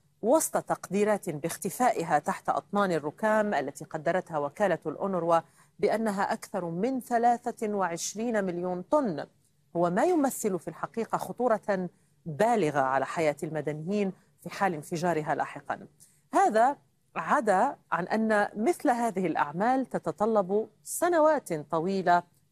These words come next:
وتكلفة كبيرة من أجل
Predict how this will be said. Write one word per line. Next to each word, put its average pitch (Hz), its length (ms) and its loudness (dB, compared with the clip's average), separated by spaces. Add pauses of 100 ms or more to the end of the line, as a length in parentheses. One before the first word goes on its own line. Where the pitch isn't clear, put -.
وتكلفة 180 680 -2 (120)
كبيرة 156 560 0 (400)
من 165 380 -4
أجل 147 540 -8